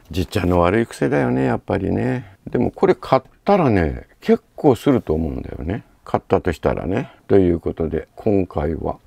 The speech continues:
取引先に洗-、洗面台？なんていうの？これ、これなん、なんていうの？ステンレスのね、洗う。何を洗うやろ、これ。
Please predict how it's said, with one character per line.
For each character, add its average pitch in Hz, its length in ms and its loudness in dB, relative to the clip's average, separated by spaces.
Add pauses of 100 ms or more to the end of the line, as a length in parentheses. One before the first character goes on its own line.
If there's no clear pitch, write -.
(180)
取 127 320 -2 (200)
引 160 80 -2
先 117 360 0
に 85 160 0 (180)
洗-、 113 360 -2 (320)
洗 135 260 0
面 185 200 2
台？ 165 340 0
な 127 140 0
ん - 60 -2
て - 100 0
い 92 40 6
う 67 40 0
の？ 76 160 -8
こ - 140 -8
れ、 - 60 -8 (100)
こ - 120 -4
れ 165 80 0
な 143 140 0
ん、 170 100 -8 (100)
な 175 200 -2
ん 180 60 -8
て - 100 -4
い - 60 -6
う - 80 -10
の？ - 100 -12 (300)
ス - 140 -20
テ 170 140 4
ン 185 100 2
レ 180 120 4
ス 156 140 0
の 151 140 4
ね、 143 260 0 (240)
洗 135 240 4
う。 139 140 0 (280)
何 113 320 -2
を 180 140 -4
洗 165 140 0
う 123 120 6
や 78 100 -2
ろ、 - 160 -12
こ - 100 -16
れ。 - 80 -20